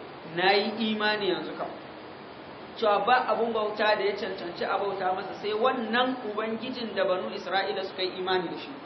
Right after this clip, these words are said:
Ni ma yanzu musulmi ne. Allah ya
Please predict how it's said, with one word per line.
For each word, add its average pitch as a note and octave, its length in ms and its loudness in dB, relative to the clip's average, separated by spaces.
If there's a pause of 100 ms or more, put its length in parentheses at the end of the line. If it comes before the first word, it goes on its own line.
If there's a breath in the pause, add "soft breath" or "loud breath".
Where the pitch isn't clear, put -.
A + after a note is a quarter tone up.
(760)
Ni A3 140 -2
ma A#3+ 180 2
yanzu G3+ 280 2
musulmi D#3+ 440 -4
ne. E3+ 100 -2 (1800)
Allah F#3 140 2
ya F3 100 2